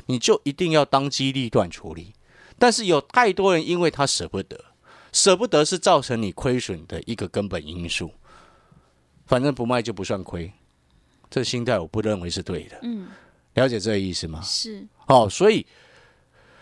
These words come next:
Speaker 1: 这也是为什么在今年，其实你看我们所有的会员朋友，大家全部都大获全胜，丰收啊。
Speaker 2: 对。
Speaker 1: 但是就是有些朋友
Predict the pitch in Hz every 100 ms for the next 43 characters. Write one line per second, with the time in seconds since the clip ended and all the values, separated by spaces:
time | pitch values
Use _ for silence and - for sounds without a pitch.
0 | _ _ _ _ - - 160 117 175 175
1 | 160 - 95 135 120 131 127 101 95 101
2 | 110 95 87 113 90 90 - 104 117 95
3 | 85 98 90 87 85 117 104 107 98 101
4 | 101 - 101 92 98 - 82 - 95 82
5 | - 98 92 95 85 80 - - 233 226
6 | 202 180 208 233 135 131 131 131 123 127
7 | 101 87 - 98 92 90 87